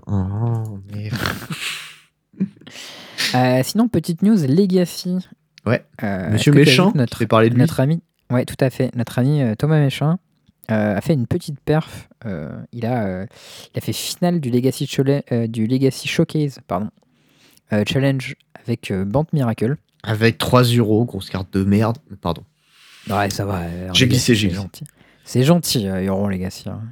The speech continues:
Speaker 1: Ouais, il y en a trois quand même dans le deck, hein.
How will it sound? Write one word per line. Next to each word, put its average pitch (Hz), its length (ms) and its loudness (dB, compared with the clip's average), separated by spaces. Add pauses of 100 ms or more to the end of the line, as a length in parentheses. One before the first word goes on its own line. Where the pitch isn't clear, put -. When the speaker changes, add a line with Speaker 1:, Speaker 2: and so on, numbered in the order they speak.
(1400)
Speaker 1:
Ouais, 143 280 6
il 117 40 6
y 123 80 6
en 131 80 6
a 165 80 8
trois 135 240 4
quand 117 140 -2
même 107 120 2
dans 107 140 2
le 101 60 2
deck, 98 240 4
hein. 240 120 0